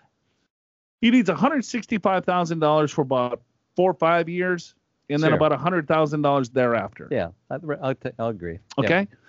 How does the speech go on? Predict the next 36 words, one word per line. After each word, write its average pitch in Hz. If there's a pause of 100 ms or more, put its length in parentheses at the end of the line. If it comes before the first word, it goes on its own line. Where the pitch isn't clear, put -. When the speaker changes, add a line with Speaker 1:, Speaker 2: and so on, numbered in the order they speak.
(200)
Speaker 1:
He's 208
gonna 220
take 180 (400)
the 151 (180)
pension 202
option 147
of 127
forty-five 165
thousand 147
dollars. 127
So 147
really, 185
he 165
needs 160
forty-five, 165
fifty 170
thousand 160
dollars 156
from 165
the 151
portfolio 170
plus 180
tax? 180 (120)
Speaker 2:
Yeah, 117
Speaker 1:
You - (140)
Speaker 2:
maybe. 117
Speaker 1:
kinda 165
with 165
my 165
math 165
there? 202
Speaker 2:
Yeah, 113
fifty, 120
sixty. 101 (120)
Speaker 1:
Okay. 185
Speaker 2:
Yep. 117